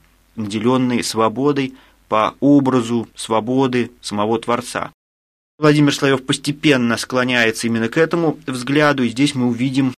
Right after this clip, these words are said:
эту линию достаточно отчетливо. Вот толстовский взгляд представлен персонажем, которого Владимир Соловьев называет князем. Для князя Христос просто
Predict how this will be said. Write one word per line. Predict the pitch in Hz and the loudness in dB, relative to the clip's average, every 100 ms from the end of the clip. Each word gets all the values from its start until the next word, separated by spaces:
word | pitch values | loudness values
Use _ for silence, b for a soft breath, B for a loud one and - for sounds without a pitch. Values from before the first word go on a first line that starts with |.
| _ | _
эту | 117 123 135 | -6 -2 0
линию | 127 127 120 113 | 2 2 2 2
достаточно | 110 - 117 - 120 | 0 -2 -2 -2 -2
отчетливо. | 123 - 104 - - - - _ - | -4 -2 -4 -4 -8 -14 -18 _ -6
Вот | 190 - | -6 0
толстовский | 143 135 - 147 - 120 | 0 2 0 0 -2 -6
взгляд | 107 120 117 - | -4 0 0 -2
представлен | 107 - 123 117 104 95 - - | -10 -4 0 0 0 -8 -12 -8
персонажем, | 110 - 123 117 98 95 - - | -4 0 2 2 0 -4 -10 -10
которого | 117 117 | -4 -2
Владимир | 110 107 110 | -2 -2 -4
Соловьев | - 113 101 | -4 -4 -4
называет | 110 104 101 92 | -6 -4 -4 -4
князем. | - 95 95 95 92 139 147 _ _ _ _ _ | -8 -4 -2 -2 -4 -6 -8 _ _ _ _ _
Для | 117 110 123 | -8 0 0
князя | - 131 143 143 123 101 85 - | 0 0 2 2 2 0 -6 -6
Христос | 110 - 127 113 - | -10 -4 -2 -2 -2
просто | 120 123 120 107 90 | 0 0 0 -4 -4